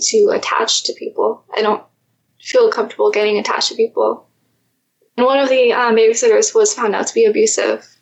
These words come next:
physically abusive. I don't remember any of it.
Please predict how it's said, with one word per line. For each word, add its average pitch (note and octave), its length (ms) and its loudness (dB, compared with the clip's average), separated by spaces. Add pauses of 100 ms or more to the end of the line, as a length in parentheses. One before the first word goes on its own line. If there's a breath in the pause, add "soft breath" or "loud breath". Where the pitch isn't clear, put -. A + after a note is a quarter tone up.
(400)
physically A3+ 400 2
abusive. - 420 -2 (760)
I A#3+ 240 -4
don't A3+ 120 -2
remember G#3 340 -2
any G3+ 200 -4
of G3+ 120 -6
it. G3+ 240 -2